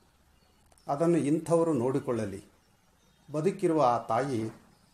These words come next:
ಒಂದು ಸ್ಟಾಂಪ್ ಪೇಪರ್ ಮೇಲೆ ತೋಟ ನೋಡಿಕೊಳ್ಳುವ ಪೂರ್ಣ ಜವಾಬ್ದಾರಿಯನ್ನು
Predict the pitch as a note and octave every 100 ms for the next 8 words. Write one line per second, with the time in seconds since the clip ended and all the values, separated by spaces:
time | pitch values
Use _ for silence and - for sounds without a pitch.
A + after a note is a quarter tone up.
0 | _ E3 E3+ E3+ - C#3+ D#3 D3+ C#3 C3
1 | C3 A2 G2+ A2 D#3 - _ _ _ _
2 | _ _ - F3 F3 D#3+ C#3+ C3+ C#3 C3+
3 | C3 B2 - D#3 E3 E3 E3 A#2+ A#2 B2+
4 | A#2 A#2+ A2 A2 A2+ A#2+ G2+